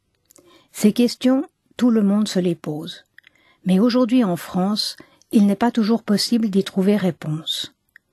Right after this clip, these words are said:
La douleur est un domaine immense et complexe. Ses mécanismes varient selon qu'il s'agit d'une douleur utile,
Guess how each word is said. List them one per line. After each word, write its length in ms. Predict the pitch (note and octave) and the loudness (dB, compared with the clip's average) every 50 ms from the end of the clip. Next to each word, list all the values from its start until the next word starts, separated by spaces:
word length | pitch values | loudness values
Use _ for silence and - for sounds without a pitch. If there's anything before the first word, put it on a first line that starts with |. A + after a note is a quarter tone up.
| _ _ _ _ _ - _ _ _ _ _ - | _ _ _ _ _ -20 _ _ _ _ _ 0
La 160 | G3+ G3 F#3 | 2 2 2
douleur 360 | F#3 G#3 A3 A#3+ C#4 C4+ A#3 | 2 2 2 2 2 2 0
est 140 | A#3 - - | 0 0 0
un 80 | F3+ F#3 | 0 2
domaine 400 | F#3 G3 F#3+ G3 G#3+ G#3+ A3 - - | 2 2 2 2 2 0 0 0 0
immense 500 | - B3 A#3+ G#3 G3+ G#3 G#3+ A3 - - - | 2 2 2 2 2 0 0 0 -2 -2 -2
et 100 | B3+ A3 | -4 -2
complexe. 760 | - G#3 G3 F#3 - - F3 F3+ - - - - - - - - _ _ _ _ _ _ _ _ _ - | 0 0 -2 -2 -2 -4 -6 -6 -6 -8 -14 -18 -18 -20 -20 -20 _ _ _ _ _ _ _ _ _ -14
Ses 220 | - - G3 F#3+ | -4 0 2 2
mécanismes 720 | F#3+ G3 G3 - G3+ G3 G3+ A3 C4 A#3+ - - G#3+ G3+ | 4 2 0 0 0 2 2 2 2 0 0 0 0 0
varient 500 | F#3 E3+ F3+ F3+ E3+ F#3+ G3 G#3 B3+ C4 | 2 2 2 2 2 2 2 2 2 0
selon 380 | - - - G#3+ F#3+ F#3+ F#3 F#3+ | 0 -2 0 0 2 2 0 0
qu'il 180 | - - F#3 E3 | 0 -2 -4 -2
s'agit 400 | - - F#3+ G3 F#3+ G#3 A3 F#3+ | 0 0 0 0 2 0 0 2
d'une 200 | G3 F#3+ F#3 E3+ | 2 2 2 2
douleur 460 | F#3 F#3 F3+ F3+ E3+ D#3+ - - - - | 2 2 2 2 2 0 -2 -6 -4 -2
utile, 600 | B3 A3 - - - G3 F#3+ G3 A3 A#3 B3 | -2 -2 -2 0 0 0 2 2 0 -2 -4